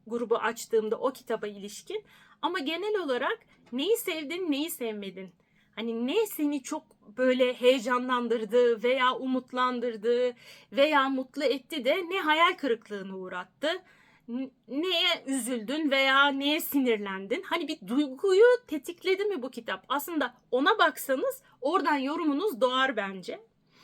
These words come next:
Ee, zorluklar şurada oluyor. Şimdi siz dört ay peş peşe sessiz kalıyorsunuz grupta.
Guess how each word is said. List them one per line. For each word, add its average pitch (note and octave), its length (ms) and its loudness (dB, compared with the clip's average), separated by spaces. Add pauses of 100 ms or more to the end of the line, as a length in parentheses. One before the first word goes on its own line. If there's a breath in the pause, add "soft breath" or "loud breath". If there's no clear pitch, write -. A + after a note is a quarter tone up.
(760 soft breath)
Ee, C4 360 -2
zorluklar F#4+ 640 2
şurada F#4 360 -2
oluyor. A3+ 420 0 (1300)
Şimdi D#4+ 320 -8
siz D#4 240 -8
dört D#4 240 2
ay E4 160 6
peş E4 240 -6
peşe E4+ 220 -6
sessiz D#4 420 -8
kalıyorsunuz G3+ 720 -6
grupta. A3+ 560 -6